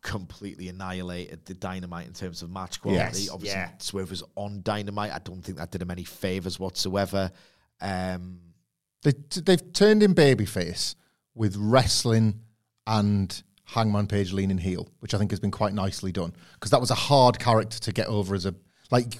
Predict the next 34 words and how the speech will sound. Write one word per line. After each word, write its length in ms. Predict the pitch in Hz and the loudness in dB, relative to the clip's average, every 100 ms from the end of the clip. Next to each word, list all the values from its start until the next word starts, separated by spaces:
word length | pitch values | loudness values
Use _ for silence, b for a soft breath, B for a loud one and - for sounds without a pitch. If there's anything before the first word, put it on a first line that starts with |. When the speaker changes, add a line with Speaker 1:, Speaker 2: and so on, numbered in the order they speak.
| 135 | -8
Speaker 2:
the 80 | 113 | 0
fans 320 | 170 170 139 | 4 4 2
were 60 | |
gravitating 500 | 143 147 135 123 107 | 2 2 2 -2 -2
towards 300 | 107 92 90 - | -4 -6 -6 -8
him, 180 | 117 b b _ | -10 b b _
and 100 | 104 | -4
this 140 | 104 107 | -4 -2
is 60 | |
that 160 | 101 - | -4 -2
thing 120 | 120 | -4
we 100 | 110 | -2
talk 240 | 117 110 | -2 -2
about, 220 | 104 95 110 | -2 -4 -2
where 240 | 107 107 | 0 2
in 100 | 107 | 2
the 60 | 110 | 4
modern 260 | 120 110 | 4 4
era 180 | 113 101 | 4 2
it's 120 | 90 | -2
really 220 | 107 104 98 | -2 -2 -2
hard 360 | 104 101 95 b b | 0 -2 -4 b b
to 80 | - | -10
have 80 | 107 127 | -8 -2
earnest 360 | 113 107 - | 0 0 -4
heels 240 | 117 107 101 | -4 -4 -4
and 100 | 104 | -4
faces. 380 | 107 98 95 | -4 -4 -6
He 120 | 95 117 | -4 -4
was 100 | 110 | -2
doing 240 | 113 107 | -2 -2
earnest 320 | 131 135 131 - | 0 2 0 -2
heel 180 | 113 | -2
acts, 360 | 104 - - | -2 -4 -6